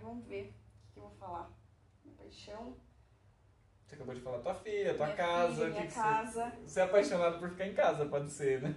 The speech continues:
Speaker 1: Também, os dois
Speaker 2: <laughs> Você
Speaker 1: juntos,
Speaker 2: fala
Speaker 1: apaixonado minha
Speaker 2: bastante.
Speaker 1: filha, aham.
Speaker 2: Legal.
Speaker 1: Curtir.
Speaker 2: Um ídolo.
Speaker 1: Deus.
Speaker 2: Uhum. Um sonho.
Speaker 1: Ver a minha filha se formar e crescer.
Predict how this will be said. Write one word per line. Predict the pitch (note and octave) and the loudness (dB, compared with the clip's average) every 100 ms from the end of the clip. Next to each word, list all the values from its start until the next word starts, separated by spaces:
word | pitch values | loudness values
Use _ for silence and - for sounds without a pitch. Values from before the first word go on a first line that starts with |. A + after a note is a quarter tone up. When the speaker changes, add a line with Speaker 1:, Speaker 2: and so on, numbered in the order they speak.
| - | -6
Speaker 1:
Também, | A#4+ C5 A4+ G#4 F#4 | -6 -2 0 2 2
os | D4+ | 6
dois | D#4+ D4 D4 | 10 10 10
Speaker 2:
<laughs> | |
Você | C#4 | 6
Speaker 1:
juntos, | - - | 6 6
Speaker 2:
fala | F#3 F3+ | 8 8
Speaker 1:
apaixonado | F3 - C#3+ | 8 4 2
minha | C3+ | 2
Speaker 2:
bastante. | B2+ B3 | 0 -4
Speaker 1:
filha, | B3 A3+ | -4 -4
aham. | A3 A3+ - D4 - | -4 -4 -4 -6 -8
Speaker 2:
Legal. | C3+ B2+ A#2+ | -8 -4 -4
Speaker 1:
Curtir. | - A2 A2+ - - - | -4 -10 -14 -18 -20 -2
Speaker 2:
Um | G#3+ G#3+ | 4 4
ídolo. | D#3+ A#2+ G#2+ - - - - | 4 -4 -8 -12 -18 -20 -8
Speaker 1:
Deus. | G#3+ - - - - - _ - - | -6 -6 -10 -16 -18 -20 _ -20 -20
Speaker 2:
Uhum. | B2 A#2 A2 A2 A#2 C3+ D3 D3 - _ _ - | -18 -16 -16 -16 -12 -8 -8 -10 -20 _ _ -12
Um | F3+ | -10
sonho. | - C3+ - - - - - - - - _ - | -6 -6 -6 -10 -16 -20 -20 -20 -20 -20 _ -14
Speaker 1:
Ver | G#3 G#3 | -8 -6
a | |
minha | A3 A3+ | -6 -10
filha | A3+ G#3+ | -14 -16
se | G#3+ | -14
formar | A3+ A3 G3 | -14 -10 -8
e | G3+ | -8
crescer. | - A3+ - | -12 -16 -16